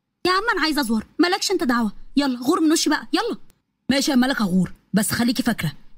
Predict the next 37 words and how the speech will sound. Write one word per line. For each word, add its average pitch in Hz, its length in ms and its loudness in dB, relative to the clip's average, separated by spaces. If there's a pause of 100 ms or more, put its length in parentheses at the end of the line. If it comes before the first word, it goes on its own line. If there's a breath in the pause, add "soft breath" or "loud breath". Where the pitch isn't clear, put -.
إن 175 160 4
مسيرك 208 300 0
يا 190 60 4
ملوخية 226 460 0 (240)
تيجي 254 160 0
تحت - 200 -4
المخرطة، 214 420 2
ها؟" 202 260 2 (540)
"الملوخية 349 480 2
بقى 294 160 0
مش 302 140 0
أنا. 294 180 2 (240)
يلا 392 240 0
هش 392 140 -2
هش، - 260 -2 (240)
عايزين 302 240 0
نرش 349 240 0
مية، 311 240 4 (140)
هش - 160 0
يلا." 370 200 -2 (560)
مشي 330 220 0
بغيظ 220 340 2 (280)
وهي 302 200 2
بدأت 240 300 -2
تاكل. 269 260 -4 (560)
الله، 294 500 4 (360)
الأكل 277 320 2
تحفة - 300 -6 (200)
بجد، 254 260 0
تسلم - 260 0
إيدك 277 220 0
يا 277 40 4
ملوكة. 214 320 2 (520)
كانت 285 280 0
لسه 339 200 0
هتكمل 294 320 2
أكلها، 233 420 -2